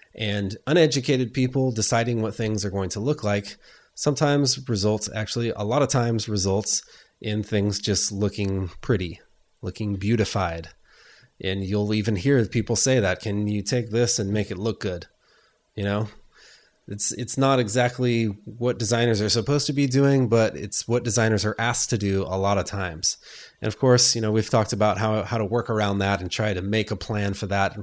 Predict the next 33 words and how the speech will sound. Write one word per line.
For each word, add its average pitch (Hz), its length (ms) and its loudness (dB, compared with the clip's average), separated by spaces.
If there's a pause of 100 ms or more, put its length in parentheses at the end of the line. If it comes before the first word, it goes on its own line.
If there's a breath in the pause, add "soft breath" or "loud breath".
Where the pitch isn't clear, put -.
(340 loud breath)
rather 98 300 2
than 95 160 -2
have 90 300 -2
them 92 260 -2
just, - 320 -6
you 92 80 -4
know, 87 220 -8 (380)
have 110 200 -2
you 107 100 2
make 101 200 0
things 95 260 -4
beautiful. 113 460 -2 (720 loud breath)
Um, 113 320 -2 (120)
functionality, 160 580 6
of 127 120 0
course, 143 320 2
is 131 520 0 (120)
the 117 100 0
main 127 240 4
goal 120 240 4
here. 98 320 -4 (560 soft breath)
And 107 160 0
I 101 60 2
think - 380 -2 (200)
if 110 160 -4
you 107 80 -2
work 127 240 4
for 120 160 2
some 127 160 2
of 117 60 4
these 107 140 2
larger 110 280 4
businesses, 127 720 2